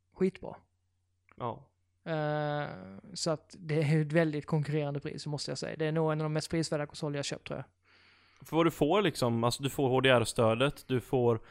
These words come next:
Speaker 2: en snygg konsol, du får liksom alla, den funkar, är kompatibel med alla de andra spelen, det är liksom ingen ny konsol utan det är bara en fräsch uppgradering och, eh, så fyra K, H D R-stödet och snygg som attan liksom.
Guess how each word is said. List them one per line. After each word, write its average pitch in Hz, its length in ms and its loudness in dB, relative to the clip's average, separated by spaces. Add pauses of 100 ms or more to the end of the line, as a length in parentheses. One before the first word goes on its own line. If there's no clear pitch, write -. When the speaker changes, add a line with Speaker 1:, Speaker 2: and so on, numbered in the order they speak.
(340)
Speaker 2:
en 113 160 0
snygg 110 240 2
konsol, 147 600 6
du 131 80 2
får 117 200 2
liksom 113 240 -2
alla, 113 240 0
den 117 180 0
funkar, 113 360 0
är 123 60 -2
kompatibel 110 420 -2
med 110 80 2
alla 107 120 2
de 107 60 0
andra 110 160 0
spelen, 107 280 -2
det 104 40 -2
är - 20 -4
liksom 101 200 -6
ingen 107 160 0
ny 117 140 0
konsol 104 420 -2
utan 104 200 -6
det 101 80 -4
är 101 40 -4
bara 101 120 -4
en - 180 -8
fräsch 110 340 2
uppgradering 107 580 -2
och, - 320 -4
eh, 107 220 2 (500)
så 165 60 -12
fyra 147 180 2
K, 151 320 4
H 151 140 4
D 147 80 6
R-stödet 120 840 4
och 113 100 -8
snygg 113 280 -2
som 107 120 -4
attan 95 380 -4
liksom. - 300 -14